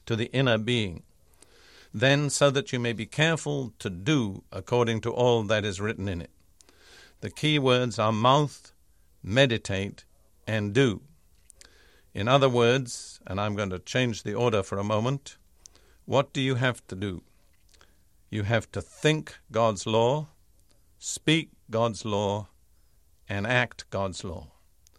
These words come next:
Right meditation, right speaking, and right action.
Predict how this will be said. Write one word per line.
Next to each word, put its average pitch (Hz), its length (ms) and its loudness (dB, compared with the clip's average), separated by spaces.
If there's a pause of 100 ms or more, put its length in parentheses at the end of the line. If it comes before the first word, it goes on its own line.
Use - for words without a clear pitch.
(340)
Right 139 380 0
meditation, 120 880 -4 (960)
right 131 400 0
speaking, 117 720 -4 (760)
and 107 180 -4
right 131 280 4
action. 113 540 -2